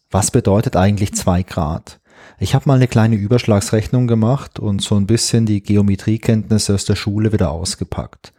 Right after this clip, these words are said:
Voyager zwei ist circa zwanzig Milliarden Kilometer von der Erde entfernt. Zwei Grad machen bei der Entfernung knappe sechshundert Millionen Kilometer aus und das ist schon ganz schön viel.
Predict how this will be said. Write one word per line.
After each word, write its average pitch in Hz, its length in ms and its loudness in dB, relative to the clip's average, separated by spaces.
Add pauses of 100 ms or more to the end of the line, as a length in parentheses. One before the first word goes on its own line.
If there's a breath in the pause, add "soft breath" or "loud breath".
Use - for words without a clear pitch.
(600 loud breath)
Voyager 139 520 2
zwei 131 640 0 (100)
ist - 220 -6
circa 117 680 2
zwanzig 110 640 0
Milliarden 104 540 2
Kilometer 95 580 0
von 104 180 -2
der 101 140 0
Erde 87 300 0
entfernt. 78 840 -4 (640 soft breath)
Zwei 101 340 2
Grad 110 720 0 (300)
machen 98 260 -2
bei 101 120 2
der 101 160 4
Entfernung 117 840 0 (200)
knappe 104 300 0
sechshundert 120 680 0
Millionen 104 400 0
Kilometer 104 580 0
aus 113 400 -2 (440 loud breath)
und 110 120 2
das 120 100 2
ist 147 120 2
schon 135 160 0
ganz 113 240 2
schön 117 180 2
viel. 131 580 -2